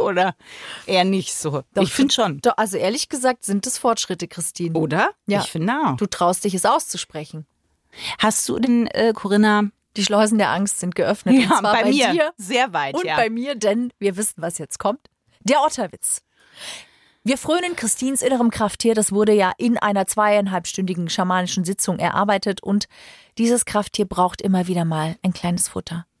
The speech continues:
Speaker 2: Hier kommt es für
Speaker 1: Mhm.
Speaker 2: euch.
Speaker 1: Ich möchte einen Vorkoster für dieses Futter.
Speaker 2: Welchen Satz stöhnt ein Otter, wenn das Vorspiel richtig gut war? Oh mein Gotter.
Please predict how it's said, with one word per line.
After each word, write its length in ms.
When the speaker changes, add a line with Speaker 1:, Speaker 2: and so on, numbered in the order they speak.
Speaker 2:
Hier 120
kommt 320
es 320
für 160
Speaker 1:
Mhm. 60
Speaker 2:
euch. 360
Speaker 1:
Ich 80
möchte 280
einen 80
Vorkoster 760
für 140
dieses 300
Futter. 380
Speaker 2:
Welchen 680
Satz 540
stöhnt 460
ein 180
Otter, 440
wenn 160
das 200
Vorspiel 540
richtig 420
gut 240
war? 200
Oh 180
mein 560
Gotter. 380